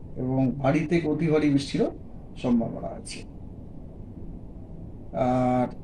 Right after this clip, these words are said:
উত্তরবঙ্গেও আপনার যে বৃষ্টি যেহেতু হবেই, হালকা মাঝারি বৃষ্টি হবেই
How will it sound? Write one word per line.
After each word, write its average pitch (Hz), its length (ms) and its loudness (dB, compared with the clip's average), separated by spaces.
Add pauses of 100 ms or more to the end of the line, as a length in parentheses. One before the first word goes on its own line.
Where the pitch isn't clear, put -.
(340)
উত্তরবঙ্গেও 262 1040 6 (140)
আপনার 190 520 8
যে 104 340 -4
বৃষ্টি 190 480 4
যেহেতু 226 320 12
হবেই, 160 320 6
হালকা 170 340 8
মাঝারি 190 340 8
বৃষ্টি 170 340 4
হবেই 151 400 8